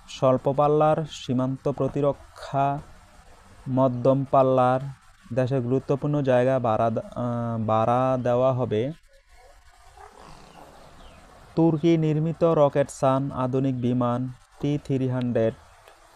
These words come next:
এবং তিরিশ থেকে একশো বিশ কিলোমিটার পর্যন্ত আঘাত হানতে সক্ষম। এই সমস্ত এগুলো লাইসেন্স সহ দেশে উৎপাদন করা যায় এবং পৃথিবীর যে কোনো দেশ থেকে,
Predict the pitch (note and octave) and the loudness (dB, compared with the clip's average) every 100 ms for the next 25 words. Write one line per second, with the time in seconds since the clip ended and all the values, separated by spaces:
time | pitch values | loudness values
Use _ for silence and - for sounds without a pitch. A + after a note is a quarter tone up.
0 | - - - - - - B2+ B2+ B2+ B2+ | -20 -20 -20 -20 -10 -4 0 0 0 -6
1 | - - - - - C#3+ C#3+ C#3 - C3+ | -14 -18 -18 -18 -8 -4 -2 -4 -4 -2
2 | C3+ - C3 A#2+ B2 - C#3+ C#3+ C#3+ C3+ | -2 -2 -2 -2 -4 -4 -2 -2 -2 -4
3 | C3+ C3 B2+ C3 C3 - B2 B2+ B2 B2+ | -4 -4 -4 -2 -2 -2 -2 -2 -4 -6
4 | A#2 - B2 C3+ A2+ G2+ - A2 G2+ A#2 | -6 -4 -4 -4 -6 -6 -6 -6 -4 -4
5 | B2+ C3 B2+ B2+ - C3 C3 B2 A#2+ C3 | -4 -4 -4 -6 -4 -2 0 0 -2 -2
6 | B2 A#2 - A#2+ A#2 A#2+ B2+ B2+ A#2+ - | 0 -2 -4 -8 -6 -4 -2 0 -2 -2
7 | B2 - B2+ C3 C#3 C3+ C#3+ C3 A#2+ A#2 | -6 -4 -6 -4 -2 -2 0 -2 -2 -4
8 | B2+ A#2+ A#2+ A#2+ B2 B2+ A#2+ A#2 - B2 | -4 -4 -2 -2 -2 -4 -4 -4 -6 -4
9 | D3+ D#3 | -2 -2